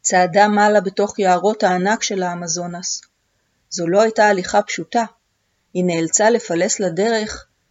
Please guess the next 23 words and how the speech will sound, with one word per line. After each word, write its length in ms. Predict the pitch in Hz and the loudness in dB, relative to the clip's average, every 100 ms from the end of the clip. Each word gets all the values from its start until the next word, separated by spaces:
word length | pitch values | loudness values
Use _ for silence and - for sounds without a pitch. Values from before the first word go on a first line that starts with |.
| _ | _
במקומות 600 | 185 175 160 180 202 254 | -4 -2 -4 -2 0 0
שבהם 580 | - 185 170 202 240 311 - - | -2 0 0 2 0 0 -6 -12
רגל 360 | 175 196 247 220 | -2 0 2 2
אדם 360 | 170 190 254 | 2 2 2
לא 100 | 254 190 | 2 0
דרכה 380 | 170 160 - | -2 -2 -2
מעולם. 500 | 175 202 208 190 170 180 _ _ _ _ _ _ _ _ - - | -2 0 -2 -4 -8 -14 _ _ _ _ _ _ _ _ -20 -8
ציפורים 520 | 190 - 170 185 214 | -8 -6 -2 -2 -2
צבעוניות 640 | 208 170 175 170 185 220 | -4 -6 -6 -4 -4 -4
ויפהפיות 800 | 185 180 - 170 170 175 196 226 | -4 -6 -6 -8 -6 -4 -4 -2
ליוו 300 | 185 160 185 | -6 -2 0
את 80 | 196 | 0
דרכה. 400 | 180 160 - 165 - _ _ _ _ _ _ _ - | -2 -6 -8 -10 -12 _ _ _ _ _ _ _ -2
מלה 280 | 175 196 202 | 2 4 4
הביטה 420 | 180 202 214 208 | 0 -4 -2 -2
בהן, 400 | 180 185 180 180 - _ _ - | 0 -2 -4 -6 -14 _ _ -12
שמעה 420 | - 175 - 214 | -6 -4 2 2
את 80 | 226 | 2
שירתן 580 | - 175 180 - 220 226 | -2 -2 -2 2 4 2
ואמרה 380 | 196 180 170 170 | 0 -2 0 -2
לעצמה, 420 | 170 170 - 175 170 _ _ _ _ _ - | -2 -4 -6 -8 -10 _ _ _ _ _ -12
"ציפורים 480 | - - 160 180 220 | -12 -10 -6 -2 -2
יפות, 480 | 180 - 208 208 | -4 -4 -4 -4